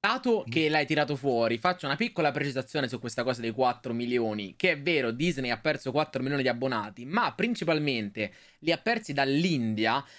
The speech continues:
Speaker 1: perché Disney Hotstar,
Speaker 2: Dal-,
Speaker 1: che è
Speaker 2: e
Speaker 1: presente
Speaker 2: dal
Speaker 1: in
Speaker 2: Canada.
Speaker 1: India, e anche dal Canada, però principalmente dall'India, perché hanno, eh, non hanno voluto rinnovare, eh, l'acquisto dei diritti del cricket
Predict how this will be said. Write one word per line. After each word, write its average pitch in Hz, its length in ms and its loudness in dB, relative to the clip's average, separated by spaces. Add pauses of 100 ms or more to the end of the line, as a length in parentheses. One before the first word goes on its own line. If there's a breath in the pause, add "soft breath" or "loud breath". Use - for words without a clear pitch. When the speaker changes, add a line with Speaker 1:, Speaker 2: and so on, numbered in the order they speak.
(160 soft breath)
Speaker 1:
perché 196 560 -2
Disney 196 460 0
Hotstar, 143 480 2
Speaker 2:
Dal-, 208 120 6
Speaker 1:
che 139 100 4
è - 20 2
Speaker 2:
e - 20 0
Speaker 1:
presente 196 260 6
Speaker 2:
dal 214 140 10
Speaker 1:
in 170 80 2
Speaker 2:
Canada. 156 380 10
Speaker 1:
India, - 180 2 (340)
e 151 120 -2
anche 160 240 0
dal 127 160 2
Canada, 117 220 -2
però 185 200 2
principalmente 208 720 0
dall'India, 147 500 2
perché 156 760 0
hanno, 160 720 0
eh, 147 400 2
non 190 140 2
hanno 208 160 2
voluto 180 340 2
rinnovare, 175 800 2 (320)
eh, 147 220 2
l'acquisto 180 520 0
dei 156 140 4
diritti 208 460 0
del 147 260 0
cricket 117 680 -4